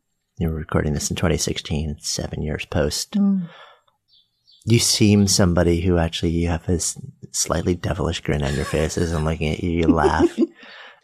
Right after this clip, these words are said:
Speaker 1: You seem to be in a place where you can find a lot of light in your life.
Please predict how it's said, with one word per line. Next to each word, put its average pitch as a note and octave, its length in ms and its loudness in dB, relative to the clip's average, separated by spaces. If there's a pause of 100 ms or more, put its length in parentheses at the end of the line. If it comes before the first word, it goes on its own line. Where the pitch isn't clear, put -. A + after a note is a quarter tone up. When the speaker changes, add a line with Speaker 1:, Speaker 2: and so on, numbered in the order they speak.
(140)
Speaker 1:
You F2 120 -2
seem F#2+ 720 2 (580)
to G#2 120 0
be G2+ 360 4
in E2+ 100 4
a D#2 60 2
place - 640 -2 (480)
where E2 760 -2 (440)
you G2 140 -2
can F2+ 200 0
find E2 640 -2 (840)
a F2+ 100 0
lot E2+ 160 0
of E2 100 -4
light F#2 220 0
in F2 160 -4
your E2 100 -4
life. F2 280 -6